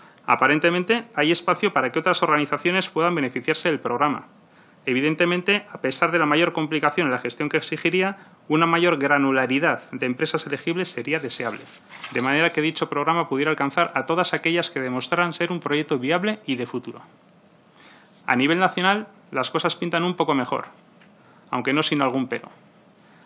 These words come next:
Ayudados por la compra de deuda soberana española a través del mencionado P E P P, altamente positiva para la industria ha sido la línea de avales de Estado para empresas y autónomos del Ministerio de Asuntos Económicos y Transformación Digital,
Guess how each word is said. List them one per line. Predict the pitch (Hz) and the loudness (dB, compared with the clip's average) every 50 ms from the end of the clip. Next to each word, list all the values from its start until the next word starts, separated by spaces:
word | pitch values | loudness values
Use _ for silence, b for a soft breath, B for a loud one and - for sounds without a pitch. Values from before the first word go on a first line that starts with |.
| B B | B B
Ayudados | 131 127 135 151 165 180 180 - | 0 2 4 4 4 4 2 2
por | - 175 156 | 0 2 2
la | 170 160 - | 2 2 4
compra | 175 175 170 160 151 | 2 2 2 2 2
de | 151 | 2
deuda | 156 160 160 165 | 2 2 2 0
soberana | 156 - 156 147 160 170 175 175 170 | 0 0 0 2 4 4 2 2 0
española | 160 - - 156 160 180 165 131 - | -2 -2 -2 -2 0 0 0 0 0
a | 123 120 | -2 -4
través | - 117 127 139 131 | -4 -2 -2 -2 -2
del | - 147 | -2 -2
mencionado | 147 143 139 - 151 147 147 135 120 | -2 -2 -2 -2 -2 0 0 0 -2
P | - 131 135 | -2 -4 -2
E | 135 | 0
P | - 160 | 0 0
P, | 156 202 220 226 - - B B B B B B B B | 0 0 -2 -2 -6 -12 B B B B B B B B
altamente | B 143 143 - 160 165 160 151 165 151 | B 0 2 2 2 2 2 2 2 0
positiva | 151 147 160 147 170 170 147 123 | 0 0 0 0 2 2 2 2
para | 123 120 120 | 0 0 0
la | 120 | 0
industria | 127 135 160 165 - - 185 190 185 - | -2 -2 -2 -2 -2 0 0 0 0 0
ha | - 190 | 0 0
sido | - - 160 156 | 0 0 2 2
la | 143 | 2
línea | 143 156 160 160 156 | 2 2 0 0 0
de | 147 | 2
avales | 139 143 151 165 165 139 | 2 4 4 4 2 2
de | 135 127 | -2 -4
Estado | 123 - 170 170 175 175 | -2 0 0 2 2 2
para | 147 127 127 | 0 0 0
empresas | 127 123 - 165 160 - 165 - | -2 -2 -2 -2 -2 -2 -2 -2
y | - | -2
autónomos | 131 123 151 156 160 165 170 165 | -2 -2 -2 0 0 0 -2 -2
del | 147 131 127 | -2 -2 -2
Ministerio | 123 123 123 - - 160 156 170 165 | -2 -2 -4 -4 -2 -2 0 0 0
de | 139 | -2
Asuntos | 117 - 143 - 151 - | -2 -4 -4 -4 -4 -4
Económicos | 143 131 135 143 151 156 165 156 - | -4 -4 -4 -2 -2 -2 -2 -4 -4
y | - | -6
Transformación | - 123 120 - 131 123 123 - 156 151 | -6 -8 -8 -6 -6 -6 -4 -2 -4 -4
Digital, | 151 156 - 127 127 165 170 190 196 | -2 -2 -4 -2 0 0 0 0 -2